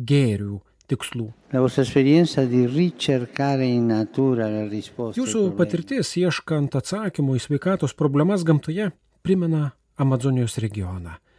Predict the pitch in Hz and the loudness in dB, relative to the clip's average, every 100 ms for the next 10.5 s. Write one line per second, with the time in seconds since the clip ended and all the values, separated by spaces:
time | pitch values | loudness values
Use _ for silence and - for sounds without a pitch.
0 | _ _ - 123 139 123 113 117 117 123 | _ _ -4 2 2 0 -4 -2 0 0
1 | 104 117 - 135 113 - 95 - - 110 | -2 -4 2 2 0 -6 -8 -8 -8 -4
2 | 117 113 101 98 98 104 95 _ _ _ | 0 0 -2 -8 -8 -8 -12 _ _ _
3 | _ - 175 185 190 190 170 143 - 147 | _ -4 -2 2 2 4 4 0 -4 -4
4 | 139 139 - 185 147 123 - 147 139 117 | -4 -6 -2 -2 -2 -4 -6 -6 -6 -8
5 | - 123 143 156 - _ _ _ _ _ | -8 -2 2 2 2 _ _ _ _ _
6 | 127 117 139 143 117 107 98 131 131 127 | -2 0 -2 -2 -4 -6 -6 0 0 2
7 | 117 - 113 - 170 180 127 113 104 107 | -2 -2 -6 -2 0 2 0 -2 -4 -4
8 | 107 110 107 113 147 - 120 131 143 139 | -4 -6 -4 -2 -2 -2 -4 -2 -2 -2
9 | 127 - 117 120 127 117 - 110 110 104 | -4 -4 -4 -2 0 -2 -2 -2 0 -2
10 | 101 101 123 139 - | -4 -4 0 0 0